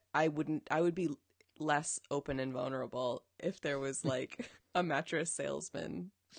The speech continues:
Speaker 2: With his, like,
Speaker 1: watching me lay on a bed,
Speaker 2: with his, like, blue
Speaker 1: tell
Speaker 2: polo
Speaker 1: my
Speaker 2: on.
Speaker 1: <laughs> darkest secrets.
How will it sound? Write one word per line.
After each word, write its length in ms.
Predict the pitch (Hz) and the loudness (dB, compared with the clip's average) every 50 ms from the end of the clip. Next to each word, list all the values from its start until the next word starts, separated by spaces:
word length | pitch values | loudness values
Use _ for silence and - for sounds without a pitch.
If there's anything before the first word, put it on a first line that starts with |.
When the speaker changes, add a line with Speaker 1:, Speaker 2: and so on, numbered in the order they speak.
| - - - | -18 -6 -4
Speaker 2:
With 140 | 123 120 110 | -4 -2 0
his, 100 | 113 113 | 0 2
like, 100 | 135 135 139 | 4 4 4
Speaker 1:
watching 320 | - - - 165 143 135 135 | 4 2 0 0 0 0 0
me 320 | 131 127 127 123 131 143 - | 0 0 -2 -2 -4 -4 -4
lay 220 | - 127 127 131 131 | -2 -2 -2 0 0
on 160 | 131 131 131 | -2 -2 -4
a 60 | 127 | -6
bed, 480 | - - - - - - - - - - 110 | -4 -4 -4 -2 -2 -4 -4 -6 -8 -8 -4
Speaker 2:
with 140 | 120 120 110 | -4 -2 -2
his, 120 | 113 110 | -2 -2
like, 200 | 113 107 101 95 | -2 -2 -4 -4
blue 160 | - 113 117 117 | -4 -2 -2 -2
Speaker 1:
tell 200 | - - - 113 | 0 2 2 4
Speaker 2:
polo 100 | 110 110 - | 4 4 4
Speaker 1:
my 40 | 110 | 4
Speaker 2:
on. 480 | 107 107 110 107 107 107 107 107 107 107 - - _ _ _ _ | 2 2 2 0 0 0 -2 -2 -4 -4 -8 -14 _ _ _ _
Speaker 1:
<laughs> 320 | _ _ - _ - - | _ _ -20 _ -18 -14
darkest 480 | - 185 - - 175 - - - _ - | -14 -14 -12 -10 -8 -8 -8 -8 _ -8
secrets. 680 | - - 143 - - - 196 - - - _ - - - | -10 -8 -8 -8 -8 -10 -8 -8 -10 -14 _ -16 -16 -16